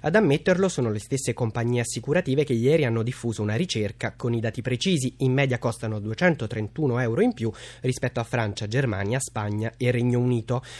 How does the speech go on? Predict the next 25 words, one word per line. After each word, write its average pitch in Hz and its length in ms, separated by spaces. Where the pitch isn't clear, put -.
L'associazione 135 680
delle 127 160
compagnie 127 420
assicurative 135 580
però 131 240
precisa: 120 480
la 113 160
colpa 175 540
è 127 120
del 113 280
costo 131 360
dei 107 140
sinistri, 120 600
del 135 220
numero 160 300
altissimo 113 500
di 107 100
frodi 107 360
in 127 80
Italia 104 440
e 175 120
del 117 160
peso 104 240
del 98 120
fisco. - 500